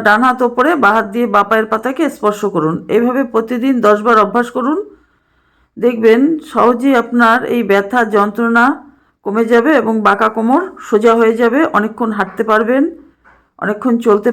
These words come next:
পারবেন। ভীষণ, ভীষণ উপকারী এই ব্যায়ামটি। এবার হাতের ব্যথা কমান সহজে।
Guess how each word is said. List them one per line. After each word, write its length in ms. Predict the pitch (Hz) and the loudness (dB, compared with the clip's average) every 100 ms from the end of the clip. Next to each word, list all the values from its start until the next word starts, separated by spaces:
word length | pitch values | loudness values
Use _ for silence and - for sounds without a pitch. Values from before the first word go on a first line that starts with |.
| 226 | 0
পারবেন। 300 | 233 269 359 415 - _ _ _ | 0 0 -2 -6 -16 _ _ _
ভীষণ, 360 | 190 220 277 262 226 | -10 -4 -2 0 -2
ভীষণ 260 | 226 339 269 | -2 0 0
উপকারী 300 | 220 214 202 190 | 0 2 4 4
এই 60 | 180 | 4
ব্যায়ামটি। 360 | 165 170 - 175 - _ _ _ _ _ _ _ _ _ _ _ - | 0 -2 -6 -10 -14 _ _ _ _ _ _ _ _ _ _ _ -6
এবার 200 | 233 277 240 | 0 0 0
হাতের 240 | 220 285 269 | 0 0 2
ব্যথা 200 | 254 240 | 0 0
কমান 220 | 214 180 175 180 | 2 2 0 0
সহজে। 380 | 220 214 170 160 | 0 0 0 -2